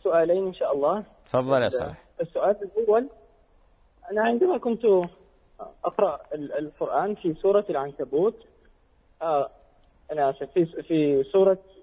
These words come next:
Speaker 1: في يونس، الله يقول: آه، "الله الذي جعل لكم الليل لتسكنوا فيه والنهار مبصرا إن في ذلك لآية لقوم يسمعون". وثم في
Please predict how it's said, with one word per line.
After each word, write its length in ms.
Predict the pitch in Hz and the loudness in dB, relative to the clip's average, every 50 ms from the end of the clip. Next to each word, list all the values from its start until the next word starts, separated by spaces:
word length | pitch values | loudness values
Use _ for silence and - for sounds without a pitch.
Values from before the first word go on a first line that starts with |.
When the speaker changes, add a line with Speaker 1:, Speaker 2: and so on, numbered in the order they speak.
| _ _ _ - | _ _ _ -10
Speaker 1:
في 60 | 156 | -8
يونس، 420 | 151 156 170 185 208 220 240 226 - - 160 | -4 -2 0 0 0 -2 -4 -6 -8 -6 -4
الله 280 | 156 156 175 180 190 175 160 | -2 2 2 2 0 0 -6
يقول: 420 | 170 160 - 175 180 196 208 208 196 _ _ _ _ _ _ _ _ _ - | -10 -6 -4 -2 0 0 0 -2 -4 _ _ _ _ _ _ _ _ _ -10
آه، 200 | 127 123 110 110 _ _ _ _ _ _ _ _ _ _ - 147 | -10 -10 -10 -10 _ _ _ _ _ _ _ _ _ _ -10 -4
"الله 280 | 160 170 170 185 185 | -2 0 0 0 -2
الذي 360 | 170 175 170 165 165 175 165 | -2 0 0 0 0 -2 -6
جعل 320 | 160 170 160 160 165 160 160 | -4 -2 0 0 0 0 -2
لكم 280 | 165 165 - 170 160 | -4 -4 -6 -8 -8
الليل 380 | 160 156 156 165 165 160 156 156 | -6 -2 0 0 0 0 -2 -2
لتسكنوا 480 | 151 - 170 165 - - 175 175 170 170 | -2 -6 -6 -6 -4 -4 -2 -2 -2 -2
فيه 360 | 170 175 170 180 180 185 175 | 0 0 0 0 0 0 -2
والنهار 540 | 175 170 170 165 165 175 175 175 175 170 156 | -2 -2 -2 -2 -2 0 2 4 4 4 4
مبصرا 460 | 165 165 156 - - 185 196 214 220 | 2 0 -4 -4 0 2 2 2 2
إن 220 | 190 175 175 165 | 0 -2 -6 -8
في 240 | 165 - 170 147 165 | -6 -6 -4 0 0
ذلك 220 | 165 160 160 156 | 0 0 0 -2
لآية 460 | 180 165 165 156 160 180 180 175 - 196 | -2 0 2 4 4 4 4 2 0 -4
لقوم 340 | 190 196 - 196 190 196 | -6 -4 -2 -2 0 0
يسمعون". 560 | 196 196 196 196 - 220 208 175 139 131 214 - _ _ _ _ _ _ _ _ _ _ _ _ _ _ - | 0 -2 -2 -2 0 0 0 0 0 -4 -8 -14 _ _ _ _ _ _ _ _ _ _ _ _ _ _ -8
وثم 680 | 147 151 147 147 143 143 147 147 - 208 233 262 269 | -4 0 2 2 2 2 2 0 -2 -2 -2 -2 -6
في 280 | 262 - - 220 208 180 | -6 -4 -2 -2 -2 -2